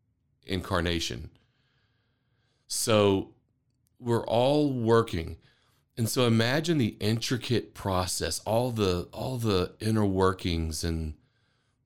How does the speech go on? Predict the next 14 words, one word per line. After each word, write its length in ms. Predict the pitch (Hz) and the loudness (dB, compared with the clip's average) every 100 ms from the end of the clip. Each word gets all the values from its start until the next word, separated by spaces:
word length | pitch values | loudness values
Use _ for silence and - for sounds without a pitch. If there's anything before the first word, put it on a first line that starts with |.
| _ | _
the, 140 | 101 | -4
the 200 | 98 95 | -4 -2
mechanisms 680 | 98 101 107 101 95 87 87 | 0 0 0 0 0 0 -2
in 120 | 85 80 | -4 -4
place 380 | - 95 92 | -4 -2 -2
for 140 | - - - | -4 -10 -12
all 260 | 110 113 | -8 -6
these 260 | 110 104 - | -2 -2 -2
things 240 | 95 92 | -4 -4
to 80 | - | -6
happen 360 | 71 82 - 78 | -4 -4 -4 -8
at 100 | - | -6
one 180 | 85 80 | -4 -4
time. 460 | 82 80 78 80 | -4 -4 -4 -10